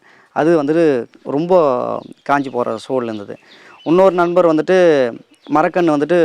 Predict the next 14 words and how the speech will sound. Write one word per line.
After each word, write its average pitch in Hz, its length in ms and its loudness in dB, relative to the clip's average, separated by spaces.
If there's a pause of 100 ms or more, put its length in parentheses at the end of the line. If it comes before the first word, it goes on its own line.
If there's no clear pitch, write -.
(240)
வாங்கிட்டு 139 240 -2
போயிட்டு 127 340 -2
கிட்டத்தட்ட 143 400 -4
பார்த்தீங்கன்னா, 135 340 -2
மஹோகனியை, 135 720 -2
அது 113 200 -4
வந்து 131 200 -2
அஞ்சு 135 200 -2
அடி 135 100 -2
உயரத்துக்கு 131 460 -2
மேல 135 180 -2
இருந்தது 117 260 -6
அந்த 113 220 -8
மஹோகனி. 120 340 -6